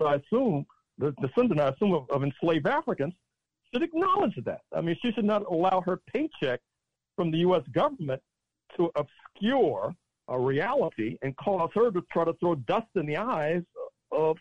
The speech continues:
her audience. And also, uh, I agree with you with regard to this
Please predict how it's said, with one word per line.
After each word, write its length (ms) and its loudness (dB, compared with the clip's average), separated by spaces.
her 340 0
audience. 380 2
And 560 0
also, 800 0
uh, 160 -8
I 160 4
agree 340 4
with 240 0
you 220 2
with 400 2
regard 580 4
to 220 -2
this 180 0